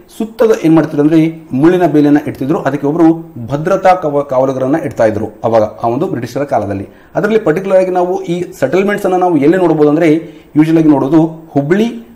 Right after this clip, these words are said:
ಬಳ್ಳಾರಿ, ಗದಗ್, ಬಾಗಲಕೋಟೆ ಮತ್ತು ಬೆಳಗಾವಿ, ವಿಜಯಪುರದಲ್ಲಿ ನಾವು ನೋಡ್ತೀವಿ. ಇವತ್ತು ನಾವು ನೋಡ್ಬೋದು ಅಲ್ಲಿ ಸೆಟಲ್ಮೆಂಟ್ಗಳು. So ಈ ಒಂದು ಸಂದರ್ಭದಲ್ಲಿ ಏನಾಗ್ತಿತ್ತು, ಇಲ್ಲಿ ಅಪರಾಧಿ ಆಗಿರುವ ವ್ಯಕ್ತಿಗಳು ಬಂದು ಏನು ಒಳಗಡೆ ಇರ್ತಿದ್ರು,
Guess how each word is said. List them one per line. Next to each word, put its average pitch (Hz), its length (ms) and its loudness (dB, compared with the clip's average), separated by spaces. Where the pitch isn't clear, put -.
ಬಳ್ಳಾರಿ, 160 600 4
ಗದಗ್, 135 560 0
ಬಾಗಲಕೋಟೆ 139 480 0
ಮತ್ತು 202 440 -6
ಬೆಳಗಾವಿ, 127 520 0
ವಿಜಯಪುರದಲ್ಲಿ 117 460 -4
ನಾವು 220 140 -2
ನೋಡ್ತೀವಿ. 165 440 -2
ಇವತ್ತು 147 240 -2
ನಾವು 151 160 4
ನೋಡ್ಬೋದು 147 300 2
ಅಲ್ಲಿ 107 140 0
ಸೆಟಲ್ಮೆಂಟ್ಗಳು. 113 640 -4
So 262 220 0
ಈ 247 140 2
ಒಂದು 269 220 2
ಸಂದರ್ಭದಲ್ಲಿ 220 420 0
ಏನಾಗ್ತಿತ್ತು, 180 360 -4
ಇಲ್ಲಿ 208 520 -4
ಅಪರಾಧಿ 214 460 2
ಆಗಿರುವ 190 260 0
ವ್ಯಕ್ತಿಗಳು 175 400 0
ಬಂದು 170 200 2
ಏನು 165 140 4
ಒಳಗಡೆ 156 400 0
ಇರ್ತಿದ್ರು, 135 600 -4